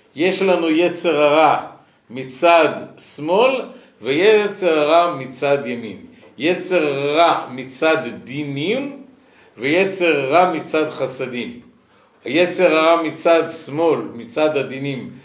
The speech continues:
זה יצר הרע שמכונס תחת הכותרת הכללית של עליו לא תרצח, ענייני דינים, אכזריות, רוע, קשיות,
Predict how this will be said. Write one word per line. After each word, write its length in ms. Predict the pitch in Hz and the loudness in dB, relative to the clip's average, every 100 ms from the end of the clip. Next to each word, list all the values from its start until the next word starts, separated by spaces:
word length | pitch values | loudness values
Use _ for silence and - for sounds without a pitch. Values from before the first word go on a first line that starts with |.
| - - | -20 -20
זה 240 | 95 120 | -8 -2
יצר 500 | 135 151 170 - 151 | 0 0 -2 0 0
הרע 460 | 139 135 151 117 - - - | 2 4 4 4 0 -12 -18
שמכונס 1600 | - - 143 147 139 147 156 170 180 147 123 117 - - - _ _ _ - | -10 -6 -2 -2 -4 -6 -2 2 4 4 0 -4 -8 -12 -14 _ _ _ 0
תחת 440 | 175 180 175 165 | 2 4 2 2
הכותרת 600 | 143 - 135 180 170 - | -2 -2 -2 2 2 0
הכללית 680 | 143 - 143 139 160 170 - | -4 -4 -2 0 0 -2 -2
של 220 | 147 131 | -6 -4
עליו 440 | 123 135 165 147 - - - _ - | -2 2 2 2 -2 -14 -20 _ -16
לא 300 | 110 147 165 165 | -2 2 2 2
תרצח, 800 | 143 120 - 143 170 - - - _ _ _ _ _ _ | -4 -4 -2 0 0 -4 -16 -20 _ _ _ _ _ _
ענייני 840 | 120 131 131 131 151 165 151 - - - _ _ _ _ _ 107 | -12 -8 -2 0 4 4 4 0 -10 -18 _ _ _ _ _ -20
דינים, 600 | 101 180 175 160 151 151 - - | -8 -4 -2 -2 -4 -8 -14 -12
אכזריות, 1040 | - 117 104 123 131 135 170 160 117 - - - _ _ _ - | -12 -10 -4 -2 0 2 2 2 -4 -12 -20 -20 _ _ _ -10
רוע, 960 | 107 117 160 180 170 160 147 135 113 - - | -6 0 4 6 8 6 6 4 0 -10 -8
קשיות, 1120 | 131 - - 147 190 185 160 - 190 - | -8 -6 -10 -2 2 2 0 -4 -14 -20